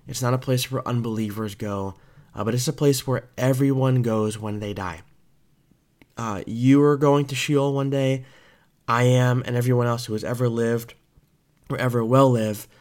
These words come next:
uh, when they die, that's where they're going. So Sheol is not hell. Uh, the second word is, is Hades,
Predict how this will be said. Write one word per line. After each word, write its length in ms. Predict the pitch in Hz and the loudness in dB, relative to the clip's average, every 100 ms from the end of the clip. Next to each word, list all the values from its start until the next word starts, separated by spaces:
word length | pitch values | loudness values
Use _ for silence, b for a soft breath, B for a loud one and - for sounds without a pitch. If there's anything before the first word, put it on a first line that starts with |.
| b b - | b b -10
uh, 240 | 110 104 | -6 -4
when 220 | 87 117 | -2 0
they 160 | 123 117 | 0 0
die, 360 | 113 107 104 104 | 0 -2 -2 -6
that's 300 | 107 98 - | -8 -10 -10
where 120 | 101 | -8
they're 100 | 95 | -8
going. 240 | 95 90 | -8 -8
So 160 | 95 127 | -6 -6
Sheol 640 | 123 - 208 160 131 127 B B - | -4 -4 0 0 0 -4 B B -4
is 180 | 127 | -2
not 360 | 123 120 113 110 | 0 -2 -2 -4
hell. 380 | - 98 82 - _ _ _ b b b b | -8 -10 -10 -14 _ _ _ b b b b
Uh, 160 | 131 | -4
the 120 | 123 135 | -2 -2
second 480 | - 262 262 135 | -2 -2 -2 -2
word 280 | 120 117 113 - | -2 -2 -4 -6
is, 380 | 117 110 - b b b | -4 -4 -6 b b b
is 200 | - 123 | -12 -10
Hades, 580 | - 139 123 85 - - | -6 -2 -2 -4 -10 -14